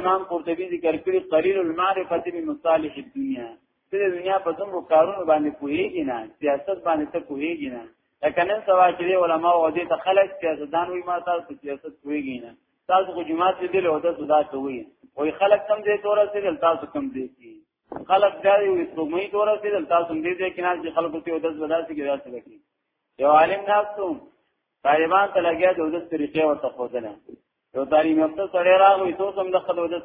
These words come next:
خبرې کوي. وی خلک سپوږمۍ ته ورسېدل، ته دلته خلکو ته اودس کوي. وی چا ته لاړ چې د اودس طریقه نه وي، څوک به ورته ښیي؟ چې سپوږمۍ ته ورسې، خو د اودس طریقه خو دې ځای نه زده کړه. هلته خو تا ته بیا څوک طریقې نه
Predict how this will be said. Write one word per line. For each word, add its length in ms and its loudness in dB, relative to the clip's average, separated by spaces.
خبرې 380 0
کوي. 160 -4
وی 180 -4
خلک 180 4
سپوږمۍ 420 -4
ته 60 -2
ورسېدل، 480 0
ته 140 -6
دلته 260 0
خلکو 220 -2
ته 100 -4
اودس 300 -4
کوي. 140 -12
وی 160 -10
چا 140 6
ته 180 -2
لاړ 180 4
چې 60 -8
د 60 0
اودس 280 -4
طریقه 300 -4
نه 100 -4
وي، 220 -4
څوک 140 -8
به 100 -6
ورته 280 -6
ښیي؟ 160 -20
چې 160 -10
سپوږمۍ 420 -4
ته 80 2
ورسې، 240 -4
خو 100 -4
د 60 2
اودس 260 -4
طریقه 240 -2
خو 100 -6
دې 220 -2
ځای 140 -4
نه 160 -2
زده 180 -6
کړه. 120 -4
هلته 220 4
خو 140 -6
تا 100 8
ته 100 0
بیا 220 0
څوک 200 -8
طریقې 380 -6
نه 60 -4